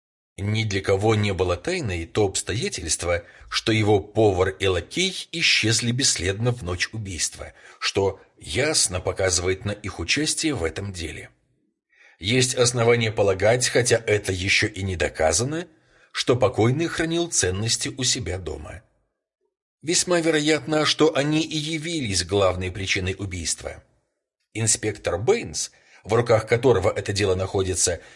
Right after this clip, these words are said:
был убеждён с самого начала в том, что убийцы скрываются где-нибудь поблизости в надёжном месте. Поимка их не могла представлять особой трудности,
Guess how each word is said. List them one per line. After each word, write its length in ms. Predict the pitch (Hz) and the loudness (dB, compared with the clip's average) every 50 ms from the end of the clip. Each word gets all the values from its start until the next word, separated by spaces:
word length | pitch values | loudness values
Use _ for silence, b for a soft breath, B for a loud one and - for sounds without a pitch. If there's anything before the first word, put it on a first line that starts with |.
| B B | B B
был 400 | B 82 98 165 190 196 190 - | B 2 4 6 6 6 4 2
убеждён 600 | - 185 170 190 190 165 147 147 170 185 175 175 160 | -2 -2 0 2 2 2 2 4 4 4 4 4 4
с 60 | - | 4
самого 500 | - - - 151 165 175 170 151 151 175 | 4 4 4 4 4 4 2 2 2 2
начала 800 | 170 170 180 160 - - - - 120 110 98 90 85 82 87 | 2 2 2 2 2 0 2 4 6 6 6 4 4 2 0
в 100 | 87 - | -4 -4
том, 300 | - - - - 381 185 | -2 2 4 4 4 4
что 240 | - - - 202 190 | 0 -2 2 2 2
убийцы 420 | 180 147 131 117 131 147 - 165 156 | 2 2 0 0 0 0 0 -2 -2
скрываются 600 | - - 170 131 120 127 139 151 143 - - 160 | -2 0 2 4 4 6 4 4 2 0 -2 -2
где-нибудь 580 | 139 101 104 117 120 120 120 135 135 - - | -2 -2 -4 -2 -2 -2 -2 -4 -6 -4 2
поблизости 880 | - 214 240 120 90 92 104 104 110 127 135 123 - - 143 165 170 b b b b b b | 2 4 4 2 0 -8 -6 -6 -6 -6 -6 -8 -8 -8 -8 -8 -8 b b b b b b
в 120 | 92 104 | -2 0
надёжном 580 | 117 135 127 113 101 95 92 90 98 110 107 98 | 0 0 0 0 0 0 0 -2 -2 -4 -4 -4
месте. 500 | 92 87 - - - - - - - - _ _ _ _ _ _ _ _ _ _ _ _ _ _ _ _ _ _ | -6 -6 -6 -6 -6 -6 -8 -10 -10 -14 _ _ _ _ _ _ _ _ _ _ _ _ _ _ _ _ _ _
Поимка 440 | - 104 107 113 110 110 107 - 107 | 0 0 0 0 0 -2 -2 -2 -4
их 400 | - - 113 113 107 - - - | -4 -4 -4 -4 -4 -4 -4 -4
не 140 | 107 113 123 | -2 0 0
могла 280 | 135 139 147 131 107 | 0 0 0 0 0
представлять 560 | - 98 92 85 - - 101 92 90 90 85 | -2 -2 -6 -4 -4 -2 -2 -2 -4 -4 -4
особой 300 | 87 82 - 85 78 80 | -2 -2 -2 -4 -4 -8
трудности, 680 | 82 - - 208 208 151 104 82 - - - - - - | -8 -8 -6 -6 -6 -6 -6 -6 -6 -6 -8 -10 -12 -14